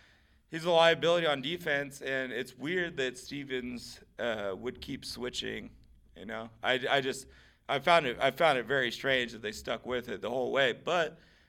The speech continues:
at the same time, every time I looked up, Boston was up, was down fifteen, then they were down eight, then they were down fourteen, they were down eight. You know, they, they kept,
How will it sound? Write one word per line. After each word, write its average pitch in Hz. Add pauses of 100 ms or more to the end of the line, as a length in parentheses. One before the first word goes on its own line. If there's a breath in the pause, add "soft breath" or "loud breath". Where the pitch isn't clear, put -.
at 151
the 143
same 151
time, 156
every 151
time 156
I 123
looked 135
up, 151 (600 soft breath)
Boston 131
was 110
up, 139 (160)
was 123
down 139
fifteen, 143
then 127
they 123
were 120
down 120
eight, 151
then 120
they 127
were 123
down 117
fourteen, 160
they 139
were 117
down 113
eight. 156
You 117
know, 127
they, 123
they 139
kept, 165